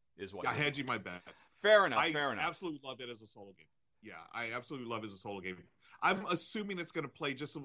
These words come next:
Speaker 2: you know, 'cause there's some games. Okay, here's the perfect example. Mage Knight.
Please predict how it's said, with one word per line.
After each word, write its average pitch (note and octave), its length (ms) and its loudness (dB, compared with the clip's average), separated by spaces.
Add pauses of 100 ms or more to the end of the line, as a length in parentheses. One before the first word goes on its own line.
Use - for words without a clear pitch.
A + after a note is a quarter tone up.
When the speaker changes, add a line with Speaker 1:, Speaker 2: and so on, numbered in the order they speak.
Speaker 2:
you F#3+ 100 6
know, A3+ 120 6
'cause F#3+ 180 -2
there's A#3 180 2
some A3+ 200 2
games. F#3+ 540 -4 (200)
Okay, B2 220 2
here's D3+ 220 2
the D#3 60 -10
perfect C3+ 360 -4
example. F#2+ 500 -6
Mage A#2 380 0
Knight. F#2+ 200 -4